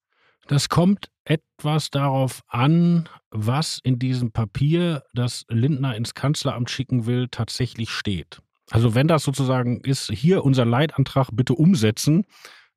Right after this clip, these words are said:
dann könnte das schwierig werden. Und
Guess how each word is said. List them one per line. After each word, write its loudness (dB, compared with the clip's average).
dann 0
könnte 2
das 0
schwierig 2
werden. -2
Und 2